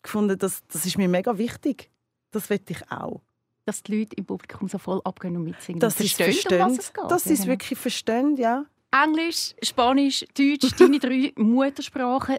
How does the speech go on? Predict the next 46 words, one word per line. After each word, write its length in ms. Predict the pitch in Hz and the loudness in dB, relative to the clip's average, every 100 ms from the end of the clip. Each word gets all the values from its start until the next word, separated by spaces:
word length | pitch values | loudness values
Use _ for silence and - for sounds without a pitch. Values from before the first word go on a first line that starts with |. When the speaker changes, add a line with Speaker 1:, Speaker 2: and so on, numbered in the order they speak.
| - | -4
Speaker 2:
sozusagen. 460 | 247 233 254 233 - - | -4 -2 -2 -2 -4 -2
In 160 | 240 | 0
welcher 280 | 240 240 247 | 2 0 0
Sprache 600 | 214 - 208 202 190 - | -4 -6 -4 -2 -2 -4
träumst 640 | - 165 151 247 349 - 320 | -6 -2 0 0 -2 -6 -4
du, 120 | 294 | -4
weißt 440 | 233 294 339 - | -4 -4 -6 -6
du 40 | 247 | -4
Speaker 1:
Das 40 | |
Speaker 2:
das? 260 | 208 208 - | -4 -6 -8
Speaker 1:
fragen 400 | - 220 220 226 | 0 2 2 0
mich 120 | 214 | -2
die 100 | - 220 | 0 -2
Leute 140 | - | 0
immer 260 | 208 226 202 | 0 2 2
wieder 260 | 208 214 196 | 0 0 0
und 80 | |
ich 80 | 185 | -2
habe 100 | 190 | -2
einfach 200 | 180 170 | -4 -6
keine 340 | - 170 160 151 | -8 -4 -2 0
Ahnung. 320 | 165 175 160 - _ _ _ - | 0 -2 -4 -12 _ _ _ -10
Es 120 | 180 | -6
ist 140 | 202 | -2
wirklich, 260 | 214 - 233 | -4 -4 -6
ich 40 | |
glaube, 160 | - 208 | 0 -2
ich 120 | - - | -2 -2
müsste 260 | 214 - 226 | -2 -2 -4
sofort 240 | 196 - | -4 -4
nach 160 | 196 190 | -4 -2
dem 100 | 202 | -2
Aufstehen 340 | 196 - 185 185 | -2 -2 -2 -2
jemanden 100 | 180 | -4
haben, 120 | 185 175 | -4 -2
der 60 | 185 | -2
mich, 280 | 170 190 - | -4 -6 -6
der 140 | 175 | -4
mich 160 | 175 160 | -4 -4
fragt, 260 | 185 - | -8 0
«Und, 160 | 302 269 - - | 0 0 -4 -6
was 120 | 196 | -2
ist 120 | 254 | -2
es 60 | 311 | -2
gewesen?» 300 | - 254 311 | 0 0 0
<laughs> 560 | - 269 330 - - | -2 -2 -2 -2 -4